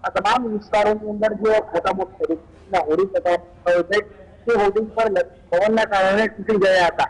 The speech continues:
સૌથી મહત્વની વાત એ છે કે અમદાવાદ જે હજુ, અ, ચોમાસાની સિઝન પણ આવી નથી, તે પ્રકારની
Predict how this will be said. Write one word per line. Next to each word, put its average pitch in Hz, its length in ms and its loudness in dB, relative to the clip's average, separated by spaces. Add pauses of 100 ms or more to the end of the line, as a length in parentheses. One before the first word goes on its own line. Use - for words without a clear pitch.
(400)
સૌથી 196 220 -2
મહત્વની 226 380 0
વાત 226 160 2
એ 220 100 0
છે 220 120 -6
કે 226 120 -4
અમદાવાદ 185 320 0 (1400)
જે 208 120 2
હજુ, 208 280 -2 (920)
અ, 147 60 2
ચોમાસાની - 1160 -8
સિઝન 190 200 0
પણ 190 160 0
આવી 180 180 4
નથી, 190 200 -2
તે - 120 -10
પ્રકારની 196 540 -2